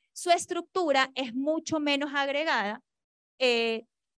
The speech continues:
y tiene espacios mucho más abiertos, si nosotros ve-, visualizaríamos un, un tema a nivel microscópico, ¿no? Y entonces esto hace que la enzima pueda acceder mejor a esta matriz y por lo tanto aprovecho más la grasa. Eh, y, y aparte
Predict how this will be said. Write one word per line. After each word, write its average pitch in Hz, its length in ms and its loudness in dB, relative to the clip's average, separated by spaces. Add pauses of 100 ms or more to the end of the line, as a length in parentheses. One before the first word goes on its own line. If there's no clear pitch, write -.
(200)
y 294 120 2
tiene 294 320 4
espacios 277 500 0
mucho 294 320 2
más 269 180 2
abiertos, 277 460 4
si 226 80 -10
nosotros 240 340 -10 (160)
ve-, 214 300 -4
visualizaríamos 220 840 -8
un, 240 220 -2
un 233 160 -8
tema 226 280 -2
a 208 120 -4
nivel 208 260 0
microscópico, 214 680 -6
¿no? 285 220 -10 (400)
Y 294 80 2
entonces 311 640 2
esto 339 360 4
hace 294 460 4
que 240 140 -2
la 214 80 -4
enzima 277 340 -2
pueda 277 240 2
acceder 269 560 4
mejor 302 280 -4
a 294 40 -2
esta 294 160 -10
matriz 302 460 -8 (180)
y 269 120 -10
por 247 120 0
lo 233 120 0
tanto 247 280 2
aprovecho 233 540 -4
más 247 280 0
la 208 140 -4
grasa. - 360 -12 (840)
Eh, 269 420 6
y, 302 320 -2
y 285 140 2
aparte 277 480 4